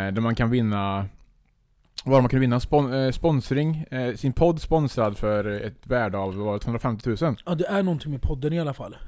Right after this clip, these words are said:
Speaker 1: Mm.
Speaker 2: Och, eh, ska jag ta över? <laughs>
Speaker 1: Ja, men kör.
Speaker 2: Ja. Så vi tänkte faktiskt, eh, det nya konceptet vi tänkte göra med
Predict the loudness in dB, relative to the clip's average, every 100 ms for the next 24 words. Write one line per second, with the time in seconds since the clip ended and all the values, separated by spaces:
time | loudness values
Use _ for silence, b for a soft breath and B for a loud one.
0 | -4 2 4 2 b b b _ -8 -8
1 | -4 -2 -2 -4 -8 -20 _ _ -20 -12
2 | -8 -6 -8 -10 -4 4 6 4 2 2
3 | 2 2 4 4 4 0 -4 -10 -10 -12
4 | -14 -12 B -12 -12 B -2 0 2 2
5 | 2 2 0 -6 -4 -2 -2 -4 -4 0
6 | 0 0 -4 -12 -20 -20 -20 B B B
7 | B -8 -2 0 2 2 0 -2 -6 -6
8 | -8 -8 -6 -2 0 2 0 0